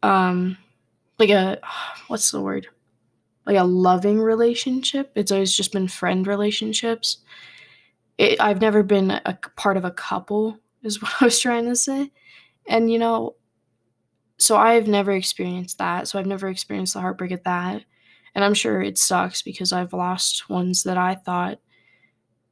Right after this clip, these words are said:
were my friends and, you know, but losing a lover would be hard as well. And,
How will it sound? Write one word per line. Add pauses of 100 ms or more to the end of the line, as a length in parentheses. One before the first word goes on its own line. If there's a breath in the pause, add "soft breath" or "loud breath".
(140)
were (400)
my
friends
and,
you
know, (180)
but
losing
a
lover
would
be (580)
hard
as
well. (1080)
And,